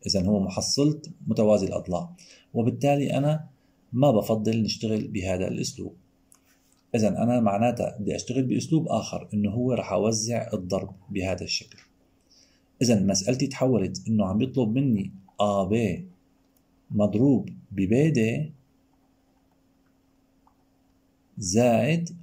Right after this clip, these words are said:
آ ب مضروب ب ب ج بهذا الشكل. راح أعتمد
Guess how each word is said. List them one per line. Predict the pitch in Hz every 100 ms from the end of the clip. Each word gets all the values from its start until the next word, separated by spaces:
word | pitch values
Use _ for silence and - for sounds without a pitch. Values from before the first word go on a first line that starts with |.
| -
آ | 123 127
ب | 110 107 123 170 170 - - _ _ _ _ _ _ _ _ _ _ _ _ _ _ - -
مضروب | 156 113 107 113 123 - - _
ب | 123
ب | 120 101 87
ج | 85 80 - _ _ _ _ _ _ _ _ _ _ _ 151
بهذا | 139 90
الشكل. | 85 - - - _ _ _ _ _ _ _ _ _ _ _ _ _ _ _ _ _ 117
راح | 120
أعتمد | 120 113 165 110